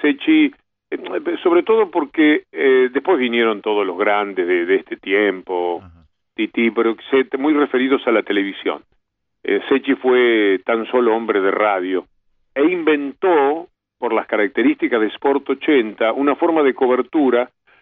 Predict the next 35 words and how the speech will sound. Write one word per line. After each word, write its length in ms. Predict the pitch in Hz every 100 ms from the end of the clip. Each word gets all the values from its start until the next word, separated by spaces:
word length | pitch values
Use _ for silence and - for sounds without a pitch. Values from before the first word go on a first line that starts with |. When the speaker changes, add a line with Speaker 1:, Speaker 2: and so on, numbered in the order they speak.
| _
Speaker 1:
que 140 | 127
fue 100 | 175
una 120 | 185 180
de 80 |
las 120 | 156 127
rupturas 680 | 139 123 - 196 180 170
con 160 | - 139
lo 100 | 123
que 120 | 113
se 160 | - 113
hacía 260 | - 156
hasta 180 | 127 127
ese 220 | 123 120
momento. 560 | 113 123 160 120 92 92
En 100 | 87
realidad 380 | 101 104 113 127
Muñoz, 440 | 135 139 135 143 - _ _ _ _ _
eh, 100 | - -
tenían 420 | 107 120 127 113 -
vestuaristas 720 | 117 - 123 135 131 160 -
que 180 | 131 113
le 140 | 107
decían, 520 | 104 - 135 123 113 - _ _
eh, 280 | 101 104 104
"Aquí 180 | 113 156
está 200 | 180 143
Suñé 320 | 165 185 185
Muñoz", 440 | 175 185 175 113 - _ _ _ _ _ _ _ _ -
y 460 | 101 98 95 92
la, 140 | 95 107
el 100 | 107
reportaje 560 | 113 104 101 147 123
lo 80 | 110
hacía 220 | 101 117
Muñoz. 400 | 101 101 98 165